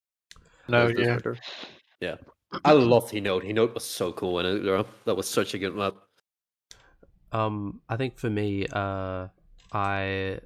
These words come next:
Speaker 3: I think of Seret, and I'm like, it's Hinode and six six six pretty equally, but there's, I feel like there's so many maps of yours that I've, like, grinded equally, like Ultrasonic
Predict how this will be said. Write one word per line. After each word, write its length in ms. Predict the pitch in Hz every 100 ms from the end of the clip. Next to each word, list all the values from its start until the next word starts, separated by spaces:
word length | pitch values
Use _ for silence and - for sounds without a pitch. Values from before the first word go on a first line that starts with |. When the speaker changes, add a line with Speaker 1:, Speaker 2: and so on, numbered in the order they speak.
| - -
Speaker 3:
I 60 | 117
think 160 | 120
of 80 | 110
Seret, 480 | - - 95 110 127 - _ _ _
and 100 | 104
I'm 100 | 95
like, 320 | 95 95 - -
it's 180 | 117 -
Hinode 500 | - 101 104 120 135 -
and 140 | 101
six 220 | - 107 -
six 180 | 107 -
six 440 | 107 - - - _ _ _ _ _
pretty 260 | - 110 90
equally, 460 | 104 117 127 156 - _ _ _ _ _
but 160 | 107 104
there's, 200 | 104 - _ -
I 80 | -
feel 160 | 120
like 100 | 123
there's 140 | 117 -
so 240 | - 107
many 160 | 113 104
maps 280 | 101 101
of 60 | 104
yours 200 | 95 92
that 120 | 95
I've, 160 | 92 95
like, 160 | 92
grinded 380 | - 95 95 95
equally, 420 | 95 95 107 104 113
like 220 | 92 -
Ultrasonic 840 | 98 - - - 95 101 -